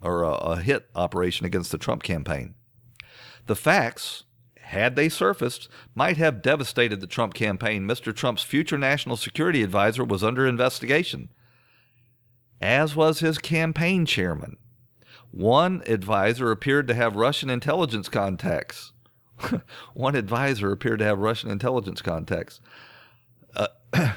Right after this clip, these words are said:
another was suspected of being a Russian agent himself. In the ca-, in the Clinton case, Mister Comey said that he erred on the side of transparency, but in face of questions from Congress about the Trump campaign, the F B I declined to tip its hand.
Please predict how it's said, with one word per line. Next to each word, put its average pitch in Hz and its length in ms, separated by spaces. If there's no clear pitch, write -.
another 131 480
was 113 220
suspected 143 560
of 110 160
being 143 300
a 113 40
Russian 131 400
agent 151 340
himself. 156 640
In 151 200
the 170 80
ca-, 151 340
in 143 160
the 147 80
Clinton 190 300
case, 127 260
Mister 131 220
Comey 135 260
said 127 220
that 113 80
he 110 120
erred 127 200
on 117 100
the 101 60
side 117 260
of 101 80
transparency, 117 600
but 101 160
in 98 60
face 147 280
of 107 80
questions 120 540
from - 180
Congress 127 420
about 104 220
the 98 60
Trump 185 260
campaign, 95 640
the 98 140
F 127 140
B 117 140
I 110 240
declined 123 560
to 107 60
tip 135 300
its 101 140
hand. 101 500